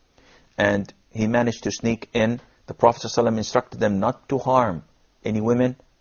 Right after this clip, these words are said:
or children. Only this man who was the enemy of Islam. And alhamdulillah, he managed by the grace of Allah to assassinate him, but while going back,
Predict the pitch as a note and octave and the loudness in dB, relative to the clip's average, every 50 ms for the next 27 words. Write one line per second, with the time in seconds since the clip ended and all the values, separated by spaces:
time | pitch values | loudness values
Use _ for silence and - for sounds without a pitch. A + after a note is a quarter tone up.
0 | _ _ G#2+ G#2+ - - - F2+ D2+ - - C#2 B1+ - _ _ _ _ _ _ | _ _ -2 -2 0 0 0 -2 -2 -2 -4 -12 -16 -16 _ _ _ _ _ _
1 | _ _ _ - C3 B2 C3 C3+ C3 C3 C3+ C3+ - - - _ _ _ - A#2 | _ _ _ 2 2 4 4 2 0 -2 -2 -4 -6 -10 -20 _ _ _ -2 0
2 | B2 B2 - - - A2+ A#2 A#2+ B2 B2 A#2+ A2+ G#2+ G#2+ G2 F#2 - - - A#2+ | 0 0 0 -2 -2 0 2 4 4 2 2 0 0 -2 -2 -2 -2 0 0 2
3 | A#2 A2 G#2 - F#2 F#2+ G2 F2 - - F2+ E2+ D2+ D2+ - - _ _ _ _ | 2 2 0 0 -2 -2 -4 -6 -10 -8 -8 -8 -8 -8 -10 -16 _ _ _ _
4 | _ _ _ _ _ _ _ _ _ _ - B2 C3 B2+ - - - D3 B2+ A#2+ | _ _ _ _ _ _ _ _ _ _ 2 2 2 2 2 0 -2 0 0 0
5 | A#2 B2 B2+ A#2+ A#2+ A#2 A2 A#2 A#2 A#2 A2+ A2+ A2 - A2 G#2 G2 G2 F#2+ G#2+ | 0 2 0 0 0 0 0 2 2 2 0 0 -2 0 0 2 2 2 0 -2
6 | G#2+ G#2 G2+ F#2+ G2+ G2 F#2+ G2+ G2+ G#2 - - _ _ _ _ _ _ _ _ | -2 -2 -2 -2 -2 0 0 2 0 0 -2 -6 _ _ _ _ _ _ _ _
7 | - - G2 G2 F#2 F2 - - _ _ _ - G2+ - - G#2 A2+ - - G#2+ | -4 0 0 0 0 -2 -6 -12 _ _ _ -10 -6 -2 -2 -2 -2 -2 -2 -2
8 | A2 A2+ A#2 - - C3+ C#3+ D3+ D#3 - _ _ _ _ _ _ _ _ _ - | -2 -4 -4 -4 -4 -4 -4 -4 -6 -12 _ _ _ _ _ _ _ _ _ -8
9 | G2+ G2 G2 G2 - - - _ _ _ _ _ G2+ G2+ G#2 G#2+ G#2+ G#2 G#2 A2+ | -2 0 0 0 -2 -4 -14 _ _ _ _ _ 2 4 6 6 6 4 2 2
10 | B2 B2+ B2+ A#2 G#2+ A2+ A#2 A#2 B2 B2 - - | 0 0 0 -2 -2 -2 0 0 0 0 -4 -8